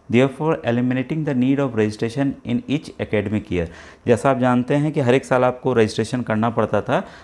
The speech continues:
अब इस झंझट से भी आपको छुटकारा मिल जाने वाला है। ठीक है, अब ये देखिए, ओटीआर is required to apply for scholarship on एनएसपी portal। चाहे जिस तरह की छात्रवृत्ति हो, आपको इसी के जरिए अप्लाई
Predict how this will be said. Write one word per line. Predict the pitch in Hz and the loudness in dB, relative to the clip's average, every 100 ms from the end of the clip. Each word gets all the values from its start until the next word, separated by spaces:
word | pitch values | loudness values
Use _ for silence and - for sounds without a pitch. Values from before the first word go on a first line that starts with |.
| - | -2
अब | 127 | 0
इस | 143 120 | 2 0
झंझट | 113 113 131 | 0 0 0
से | 131 131 | -2 -2
भी | 120 | 0
आपको | 113 113 | 0 -2
छुटकारा | 117 104 - 101 104 190 - - - | -6 -6 -2 0 0 0 -6 -18 -4
मिल | 107 117 | 2 2
जाने | 95 104 165 - - | 2 0 -4 -8 -14
वाला | 87 98 82 | -2 0 2
है। | 76 82 - | -2 -8 -10
ठीक | - 165 | -6 -2
है, | 123 - - - _ - | -2 -4 -16 -20 _ -4
अब | 113 | 0
ये | 120 | 0
देखिए, | 127 127 160 - | 0 -2 -4 -4
ओटीआर | 117 123 127 131 | -2 0 2 2
is | 120 | -2
required | 117 - 113 113 | -4 0 0 0
to | 113 | -2
apply | - 104 107 | 0 -2 -2
for | 120 104 | -2 -4
scholarship | - 104 104 - 131 - | -2 -2 -2 -4 -6 -4
on | 123 175 - - | -4 -4 -12 -8
एनएसपी | 98 87 - - | -4 -4 -6 -6
portal। | 92 90 92 - _ | -4 -4 -6 -10 _
चाहे | - 131 127 | -2 0 2
जिस | 135 - | 0 -2
तरह | 143 | -2
की | 139 | -4
छात्रवृत्ति | 139 131 120 120 120 | -2 -2 -2 -4 -4
हो, | 139 | 0
आपको | 120 - 131 | 0 0 -4
इसी | 127 | -4
के | 120 | -4
जरिए | 110 101 104 | -2 0 -2
अप्लाई | - 110 208 | 0 0 0